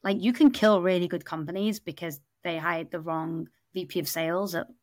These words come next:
four hundred thousand dollars. Like, you have to make a lot of money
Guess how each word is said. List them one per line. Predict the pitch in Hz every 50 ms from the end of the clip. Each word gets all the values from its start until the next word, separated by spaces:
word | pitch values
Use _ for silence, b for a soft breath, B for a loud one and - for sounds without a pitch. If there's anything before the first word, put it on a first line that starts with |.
| _ _ _
four | - 185 165
hundred | 151 175 160 - -
thousand | - 151 160 151 165
dollars. | 165 160 165 165 170 185 214 208 - - - _ _ _ _ _ _ _ _ _
Like, | - 180 175 - - _ _ _
you | - 214
have | - 247
to | - 330
make | 247 196 190 190 - -
a | - 175
lot | 160 170 175 175
of | 165 165
money | 160 156 151 151 170 170 190 202 208